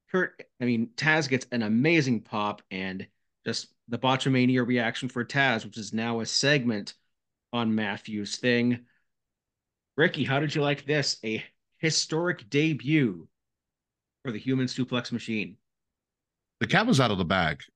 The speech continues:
Speaker 2: uh, watching this again. Like, if you listen to the crowd when Angle comes out there, they already know it's Taz. They are, they start chanting, "We want Taz, we want Taz." Another thing,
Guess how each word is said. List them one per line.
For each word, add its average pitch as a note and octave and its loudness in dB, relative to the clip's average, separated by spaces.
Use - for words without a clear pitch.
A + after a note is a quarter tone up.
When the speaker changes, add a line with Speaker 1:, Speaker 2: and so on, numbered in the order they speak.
Speaker 2:
uh, F#2 2
watching F#2+ 0
this - -2
again. D#2+ 0
Like, F2+ -2
if F#2+ 2
you A2 4
listen A#2 2
to C3 -4
the F#2 -2
crowd F2+ -2
when E2 -4
Angle F#2+ -2
comes F2 -6
out F2 -4
there, E2+ -16
they D3+ 6
already D#3+ 8
know G2+ 6
it's - -2
Taz. - -4
They A#2 6
are, A#2+ 4
they A#2+ 6
start B2+ 4
chanting, G#2 2
"We G#2+ 2
want F#2+ -2
Taz, F2+ -2
we F#2 -4
want F2 -6
Taz." F2 -4
Another D#3 8
thing, E2+ 0